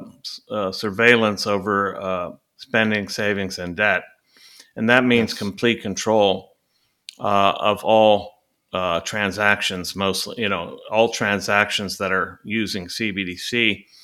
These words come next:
Speaker 1: and they may make other types of transactions, uh, verboten or outlawed. So it, it is a very significant threat. It's, it's the closing of the digital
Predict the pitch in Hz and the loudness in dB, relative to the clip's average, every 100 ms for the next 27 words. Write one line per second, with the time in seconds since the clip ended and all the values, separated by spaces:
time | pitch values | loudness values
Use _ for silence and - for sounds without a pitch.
0 | - _ - 101 104 110 107 98 - 107 | -20 _ -8 -4 0 4 4 2 -2 -4
1 | 98 82 113 110 104 - 107 98 98 - | -4 -2 0 0 -2 -2 -4 -4 -8 -8
2 | 107 98 95 101 95 98 90 - 90 87 | -6 -4 -2 -2 -2 -8 -8 -10 -8 -8
3 | 80 - 98 98 110 110 101 92 101 110 | -10 -8 -8 -2 -2 -2 -2 -4 -2 -2
4 | 101 95 95 - _ _ _ _ _ _ | -2 -4 -6 -8 _ _ _ _ _ _
5 | _ _ _ - 123 113 143 139 143 147 | _ _ _ -2 0 4 4 4 2 4
6 | 139 123 107 131 135 123 - 110 101 113 | 4 2 4 8 8 8 2 -4 -2 -2
7 | 120 - 98 - 110 92 101 110 - - | -2 -8 -8 0 2 4 2 -4 -12 -4
8 | 147 135 - 127 - 143 160 147 151 139 | -2 -2 -2 -4 0 4 4 4 2 4
9 | 104 113 110 113 98 127 127 120 117 95 | 2 2 0 -4 4 2 4 0 0 -2